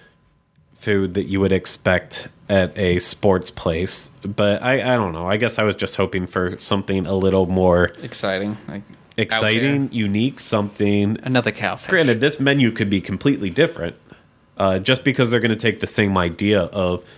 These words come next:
Speaker 1: having a place where you can go and watch sports
Speaker 2: Hmm.
Speaker 1: at City Walk and grab some food, and also, since there's, uh,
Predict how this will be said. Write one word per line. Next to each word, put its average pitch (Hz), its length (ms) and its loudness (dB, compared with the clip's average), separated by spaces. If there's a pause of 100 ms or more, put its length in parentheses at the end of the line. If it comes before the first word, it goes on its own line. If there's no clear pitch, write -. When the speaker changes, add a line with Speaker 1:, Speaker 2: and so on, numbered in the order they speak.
Speaker 1:
having 95 380 2
a 80 60 -6
place - 340 0
where 98 100 2
you 87 140 0
can 95 120 -6
go 95 200 2
and 90 100 -4
watch 95 280 -2
sports 101 600 -2 (380)
Speaker 2:
Hmm. 113 120 -6
Speaker 1:
at 101 180 2
City 98 240 0
Walk 90 420 2
and 87 220 -4 (340)
grab 98 260 4
some 95 200 -2
food, 92 360 2
and 90 200 -2
also, 87 640 2 (440)
since - 360 -4
there's, 87 360 2
uh, 85 340 2